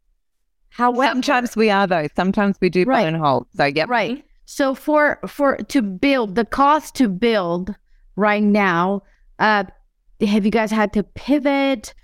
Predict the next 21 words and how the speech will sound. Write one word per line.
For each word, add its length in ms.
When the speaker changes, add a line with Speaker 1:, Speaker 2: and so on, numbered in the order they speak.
Speaker 1:
to 100
do 160
any, 240
any 340
different, 640
um, 400
switch, 760
considering 680
Speaker 2:
Yeah. 200
Speaker 1:
the 120
delays 460
with 140
the 100
supply 420
chain 300
and 200
price 480
to, 320
to, 200
to 160
build? 420